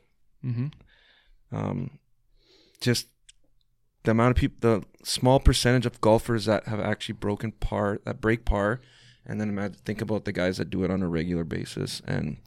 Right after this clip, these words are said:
Speaker 2: do, and win at a regular basis. So for me, it's golf.
Speaker 1: Okay.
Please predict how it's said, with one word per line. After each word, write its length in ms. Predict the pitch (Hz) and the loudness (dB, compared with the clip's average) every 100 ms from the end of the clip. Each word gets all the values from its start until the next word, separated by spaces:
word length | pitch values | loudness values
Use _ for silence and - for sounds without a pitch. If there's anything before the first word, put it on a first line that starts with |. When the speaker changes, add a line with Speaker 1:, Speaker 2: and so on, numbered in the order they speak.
| - | -6
Speaker 2:
do, 260 | 104 92 - | -4 -4 -4
and 200 | 101 98 | -6 -4
win 200 | 92 82 | -4 -6
at 120 | - - | -8 -10
a 100 | - | -10
regular 280 | 98 95 - | -10 -12 -12
basis. 340 | 101 - - | -14 -12 -10
So 180 | - 107 | -6 -6
for 260 | - - 110 | -8 -4 2
me, 160 | 127 | 6
it's 140 | 123 - | 4 4
golf. 280 | 98 87 - - _ - | 0 0 -4 -16 _ -18
Speaker 1:
Okay. 200 | - 113 | -12 -12